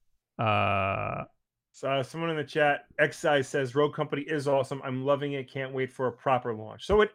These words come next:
Speaker 2: so apparently it is out.
Speaker 1: It's in early access. It came out, uh, on Monday?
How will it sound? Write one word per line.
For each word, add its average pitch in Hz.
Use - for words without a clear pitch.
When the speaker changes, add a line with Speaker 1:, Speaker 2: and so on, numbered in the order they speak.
Speaker 2:
so 180
apparently 233
it 185
is 170
out. 147
Speaker 1:
It's -
in 175
early 165
access. 131
It -
came 123
out, 120
uh, 107
on 104
Monday? 202